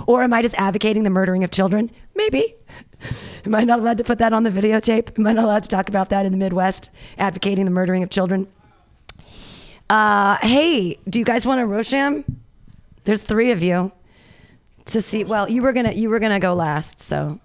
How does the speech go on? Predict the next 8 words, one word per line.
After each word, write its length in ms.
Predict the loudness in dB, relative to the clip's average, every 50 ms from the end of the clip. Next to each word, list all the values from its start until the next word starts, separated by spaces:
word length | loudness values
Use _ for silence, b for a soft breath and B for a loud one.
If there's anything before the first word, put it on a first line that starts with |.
| _ _ _
that's 280 | -2 -2 -2 -2 -6 -6
fine. 220 | -4 -4 -4 -4
So 160 | -6 -6 -4
you're 180 | -2 0 0 0
off 200 | 0 0 -2 -4
the 80 | -6 -6
hook. 340 | -4 -4 -6 -6 -8 -12 -20 B B B B B B B B B B B -2
I, 220 | 0 0 0 0